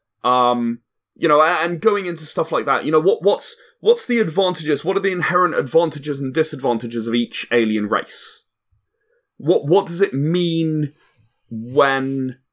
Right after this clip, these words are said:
you know, I make that choice, and does it mean that I'm going to have a negative that I never could have seen coming,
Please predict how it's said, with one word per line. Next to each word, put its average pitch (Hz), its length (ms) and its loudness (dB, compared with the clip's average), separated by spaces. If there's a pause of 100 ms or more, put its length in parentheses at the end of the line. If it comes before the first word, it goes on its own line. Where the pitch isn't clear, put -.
(140)
you 131 160 0
know, 120 300 4
I 139 140 4
make 135 340 0
that 120 200 -2
choice, 156 500 0
and 127 240 -2
does 170 200 2
it 156 120 -2
mean 139 220 -2
that 127 100 4
I'm 123 160 4
going 120 220 2
to 113 80 -10
have 117 260 0
a 107 60 0
negative 120 680 2
that 113 120 4
I 113 120 4
never 117 320 2
could 113 160 -4
have 110 80 -2
seen 104 260 -2
coming, 110 640 -2